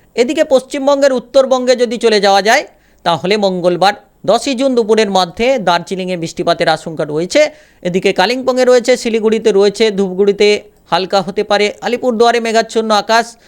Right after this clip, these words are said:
হালকা হতে পারে, কোচবিহারে হালকা হওয়ার সম্ভাবনা, উত্তর দিনাজপুর, দক্ষিণ দিনাজপুরে নেই, মালদা জেলায়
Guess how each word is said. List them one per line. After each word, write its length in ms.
হালকা 280
হতে 220
পারে, 200
কোচবিহারে 560
হালকা 380
হওয়ার 140
সম্ভাবনা, 580
উত্তর 320
দিনাজপুর, 520
দক্ষিণ 320
দিনাজপুরে 480
নেই, 280
মালদা 400
জেলায় 400